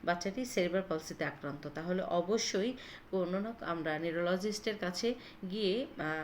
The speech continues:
আমরা ক্লিয়ার হব, কিংবা শিশু বিশেষজ্ঞের কাছে হোক আমরা গিয়ে ক্লিয়ার হব বাচ্চাটি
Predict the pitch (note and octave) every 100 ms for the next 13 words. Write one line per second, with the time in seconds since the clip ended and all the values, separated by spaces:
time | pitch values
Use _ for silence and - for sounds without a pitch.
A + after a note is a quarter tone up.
0 | D#3+ E3+ F3 G3+ G3 G#3 A#3+ A#3+ B3+ F#3+
1 | F#3+ A#3+ - F#3 F3+ F#3 F3+ F3+ F3+ F#3
2 | F3 - F#3 - D#3 - F#3+ G#3+ G3+ F3
3 | F3 E3+ E3+ E3 E3+ F3+ G#3+ G3 E3 -
4 | G3